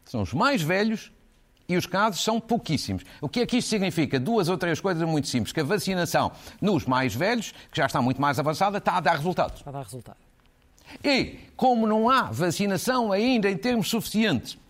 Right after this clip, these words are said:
Speaker 1: abaixo dos trinta anos, o problema ali está. É aí que estão, é aí que está, de facto, o problema. E, portanto, a solução é vacinar com u-, muita
Speaker 2: O
Speaker 1: urgência.
Speaker 2: mais rápido.
Speaker 1: Agora, para terminarmos, o estado da vacinação.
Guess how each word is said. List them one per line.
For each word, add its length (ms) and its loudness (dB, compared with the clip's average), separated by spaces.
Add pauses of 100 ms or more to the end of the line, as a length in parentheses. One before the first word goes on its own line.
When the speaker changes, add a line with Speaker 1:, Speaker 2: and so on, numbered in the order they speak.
Speaker 1:
abaixo 500 -2
dos 280 0
trinta 300 0
anos, 440 2
o 100 0
problema 360 2
ali 100 0
está. 300 -2 (640)
É 120 0
aí 260 2
que 100 -10
estão, 340 0 (320)
é 60 0
aí 300 2
que 100 -10
está, 340 -2 (120)
de 40 -18
facto, 260 -2
o 40 -4
problema. 320 0
E, 20 -4
portanto, 320 -2 (200)
a 100 4
solução 580 0
é 240 0
vacinar 800 -2 (160)
com 300 -2 (240)
u-, 220 0
muita 400 -2
Speaker 2:
O 60 -8
Speaker 1:
urgência. 220 -4
Speaker 2:
mais 180 -6
rápido. 260 -14 (200)
Speaker 1:
Agora, 360 2
para 360 0 (300)
terminarmos, 720 0
o 40 -6
estado 360 -2
da 80 0
vacinação. 580 -2